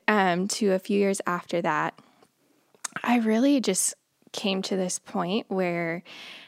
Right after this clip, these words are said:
I felt like my life was kind of out of control. Like, I felt like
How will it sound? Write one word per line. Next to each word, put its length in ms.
I 460
felt 400
like 180
my 200
life 280
was 160
kind 280
of 80
out 160
of 120
control. 640
Like, 280
I 80
felt 240
like 260